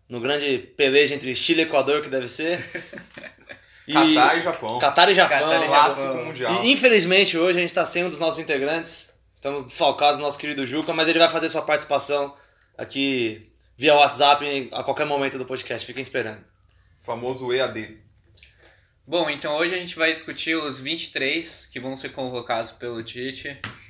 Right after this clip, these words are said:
Speaker 3: Na nossa cabeça, quem que, que, que serão os convocados e também os onze que, na nossa opinião, começariam jogando de titular a Copa América.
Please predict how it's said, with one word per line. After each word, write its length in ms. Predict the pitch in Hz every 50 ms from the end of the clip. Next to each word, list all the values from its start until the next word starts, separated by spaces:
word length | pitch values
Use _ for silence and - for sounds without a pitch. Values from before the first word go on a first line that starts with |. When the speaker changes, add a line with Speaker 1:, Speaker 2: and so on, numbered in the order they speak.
| - _ _ -
Speaker 3:
Na 140 | 135 135
nossa 220 | 135 139 135 - 139
cabeça, 520 | - 139 127 123 123 127 139 139 - 135
quem 220 | 131 - 143 139 139
que, 720 | - - 147 135 131 127 123 120 113 107 107 101 101 104 -
que, 400 | - - 131 123 120 107 - - - -
que 140 | - - 123
serão 320 | - - 135 131 135 151
os 80 | 165 165
convocados 640 | - 151 135 139 139 - - 139 147 151 151 160 165
e 80 | 165
também 480 | 165 170 147 143 143 147 156 160 147 - - - - _ _ _ -
os 180 | 131 135 127
onze 300 | 131 139 147 147 143 165
que, 760 | 160 160 - - 160 151 151 151 143 143 135 123 113 110 - -
na 140 | 123 131 135
nossa 200 | 139 147 147 -
opinião, 320 | 165 - 156 147 139 143 139
começariam 560 | 147 147 147 147 - 156 143 139 143 143 143 139
jogando 680 | 147 147 135 131 131 135 135 139 135 139 147 147 147 - - - - - _ -
de 120 | 127 131 139
titular 520 | 135 - - - - - 143 135 131 139 139
a 60 | 135
Copa 240 | 139 147 135 151 147
América. 600 | 131 127 113 107 101 101 101 - 107 107 -